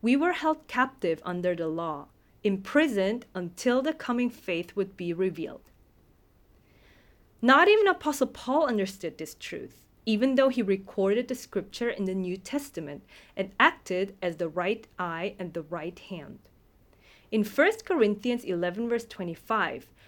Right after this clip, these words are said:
where he recorded what Jesus did at the Last Supper, he wrote, "In the same way, he took the cup also after supper, saying, 'This cup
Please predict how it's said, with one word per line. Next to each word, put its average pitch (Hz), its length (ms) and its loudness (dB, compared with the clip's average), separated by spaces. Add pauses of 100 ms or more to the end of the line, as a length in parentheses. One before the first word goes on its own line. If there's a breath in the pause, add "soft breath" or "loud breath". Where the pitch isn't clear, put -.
(160 soft breath)
where 180 200 2
he 269 260 0
recorded 277 800 2 (160)
what 208 240 -4
Jesus 202 360 -6
did 202 300 0
at 170 80 -8
the 165 100 -6
Last 170 420 -6
Supper, 233 560 -4 (140)
he 269 220 0
wrote, 180 500 -2 (760 soft breath)
"In 214 120 2
the 190 80 2
same 277 460 0
way, 233 280 2
he - 200 -8
took - 300 -6
the 320 80 -4
cup - 440 -2
also 214 420 -2
after 190 300 -4
supper, 190 560 -8
saying, 160 500 -6 (540 soft breath)
'This 320 240 0
cup - 440 -2